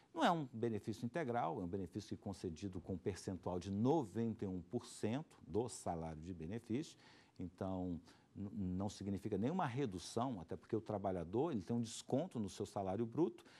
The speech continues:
então basicamente ele vai receber no auxílio-doença o que ele já recebia lá na atividade.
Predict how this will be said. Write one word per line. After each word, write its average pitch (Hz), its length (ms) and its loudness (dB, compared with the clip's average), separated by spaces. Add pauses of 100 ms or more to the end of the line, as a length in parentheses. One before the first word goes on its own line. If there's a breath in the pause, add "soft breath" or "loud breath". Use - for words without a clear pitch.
(180 loud breath)
então 139 200 2
basicamente 175 600 2
ele 196 80 -2
vai 185 160 0
receber 151 520 2
no 127 100 4
auxílio-doença 131 600 0
o - 40 -20
que - 40 -2
ele 202 140 0
já 175 100 0
recebia 127 720 2 (340 loud breath)
lá 107 300 2 (200 loud breath)
na 104 200 0
atividade. 92 680 -6